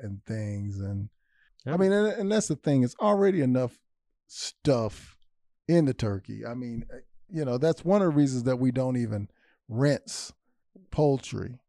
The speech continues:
Speaker 2: Oh, wow.
Speaker 1: Right. It's not recommended to rinse it or anything, you know, because you're just spreading those
Speaker 2: Mm-hmm.
Speaker 1: things around that
Speaker 2: Mm-hmm.
Speaker 1: splashes around and just spreading it around. So,
Speaker 2: Right.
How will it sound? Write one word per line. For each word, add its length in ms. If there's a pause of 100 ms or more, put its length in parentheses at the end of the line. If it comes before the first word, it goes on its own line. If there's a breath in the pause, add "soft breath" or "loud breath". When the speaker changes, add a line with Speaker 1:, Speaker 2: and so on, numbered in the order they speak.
Speaker 2:
Oh, 420
wow. 500
Speaker 1:
Right. 220
It's 120
not 180
recommended 520
to 60
rinse 380
it 160
or 340
anything, 580
you 140
know, 120
because 300
you're 80
just 220
spreading 800
those 300
Speaker 2:
Mm-hmm. 120
Speaker 1:
things 320
around 380
that 200
Speaker 2:
Mm-hmm. 240
Speaker 1:
splashes 880
around 480
and 100
just 220
spreading 440
it 80
around. 500
So, 300
Speaker 2:
Right. 360